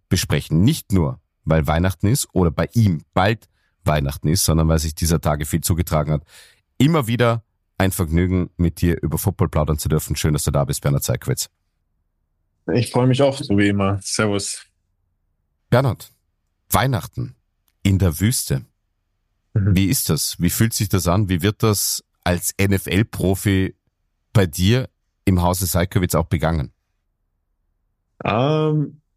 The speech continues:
Speaker 2: ja, am Anfang war es auf jeden Fall komisch, weil daheim ist das eben genau die Zeit, wo irgendwie alles düster und,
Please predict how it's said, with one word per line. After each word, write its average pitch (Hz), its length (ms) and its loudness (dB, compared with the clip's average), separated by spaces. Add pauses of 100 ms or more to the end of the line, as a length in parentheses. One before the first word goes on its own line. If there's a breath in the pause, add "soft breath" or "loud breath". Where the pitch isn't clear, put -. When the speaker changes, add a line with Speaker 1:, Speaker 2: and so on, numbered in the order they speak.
(100)
Speaker 2:
ja, 123 180 2
am 131 80 -4
Anfang 147 460 -2
war 143 80 2
es 139 100 -4
auf 131 140 0
jeden 131 140 0
Fall 135 160 -2
komisch, 127 680 0
weil 113 400 0
daheim 107 680 -4
ist 113 180 -8
das 113 180 0
eben 113 200 0
genau 107 260 0
die 113 120 0
Zeit, 110 340 -2
wo 113 80 2
irgendwie 110 260 0
alles 107 420 0
düster 113 800 2
und, 101 340 -4